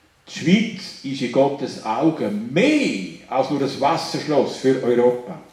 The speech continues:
Es ist mehr. Ich habe ganz am Anfang erzählt von diesen zwölf Stämmen, wo sechs haben Segen und sechs haben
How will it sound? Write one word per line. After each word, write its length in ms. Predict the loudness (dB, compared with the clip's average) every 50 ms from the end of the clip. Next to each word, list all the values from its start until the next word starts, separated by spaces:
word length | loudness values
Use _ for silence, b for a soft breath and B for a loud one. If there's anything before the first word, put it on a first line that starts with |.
| _ _ _
Es 220 | -4 -4 -4 -4 -4
ist 260 | -8 -10 -10 -10 -8
mehr. 260 | -6 -4 -4 -4 -4 -6 -10 -14 -20 -20 -20 -20 -20 -20 -20 -20 -20 _ _ _ _ _ _ _ _ _ _ _ _ _ _ _ _ _ _ _ _ _ _ _ _ b b b b b b b b b _ _ _ _ _ _ _ _ _ _
Ich 40 |
habe 100 | -8 -2
ganz 240 | 0 2 2 4 4
am 100 | 4 4
Anfang 300 | 4 2 2 0 -2 -4
erzählt 480 | -6 -6 -2 0 0 0 0 -2 -6 -4
von 100 | -2 -2
diesen 300 | -2 -2 -2 -4 -6 -8
zwölf 420 | -6 -2 2 2 2 2 0 -6
Stämmen, 440 | -8 -6 -4 -4 -4 -4 -6 -8 -8 -8
wo 240 | -8 -8 -8 -8 -12 -18 -20 _ _ _
sechs 420 | -14 -10 -8 -8 -8 -8 -10 -10 -8
haben 180 | -8 -8 -8
Segen 340 | -8 -8 -8 -8 -8 -10 -12 -16 -16
und 120 | -18 -20 -18
sechs 420 | -14 -14 -12 -12 -14 -16 -20 -20
haben 160 | -18 -20 -20